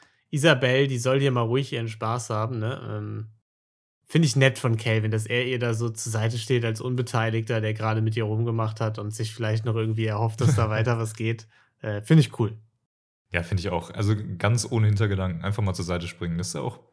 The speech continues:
Speaker 2: ist ja auch ein, ein edler Move einfach, ne?
Speaker 1: Ja, find ich auch.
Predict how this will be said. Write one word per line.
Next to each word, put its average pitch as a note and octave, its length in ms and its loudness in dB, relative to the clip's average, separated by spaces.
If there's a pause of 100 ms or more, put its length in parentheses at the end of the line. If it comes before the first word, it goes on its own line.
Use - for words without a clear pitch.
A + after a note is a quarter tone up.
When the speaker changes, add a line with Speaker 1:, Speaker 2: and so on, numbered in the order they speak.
(460)
Speaker 2:
ist A#2 160 -8
ja - 60 -10
auch G#2+ 120 -8
ein, F#2+ 220 -6 (300)
ein - 380 -6
edler A2 340 4
Move F#2 360 -2
einfach, - 380 -12
ne? C3+ 160 -4
Speaker 1:
Ja, A2 240 -6 (100)
find C#3+ 240 0
ich A#2+ 160 -10
auch. - 240 -18